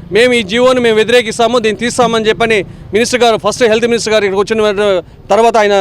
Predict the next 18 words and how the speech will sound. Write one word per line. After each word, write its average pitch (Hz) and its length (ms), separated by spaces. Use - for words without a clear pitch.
చెప్పారు, 208 220
"ఇది 180 280
అన్యాయంగా 240 380
ఉంది, 226 160
దీనిపైన 220 280
మేము 208 160
సమీక్ష 220 400
చేస్తామని" 202 400
చెప్పని 185 240
చెప్పారు. 165 280
కానీ 262 200
ఈరోజు 247 380
దాన్ని 233 180
ఇంప్లిమెంట్ 240 360
చేసే 226 200
విధంగా 220 280
గవర్నమెంట్ 214 380
ముందుకెళ్తుంది. 214 680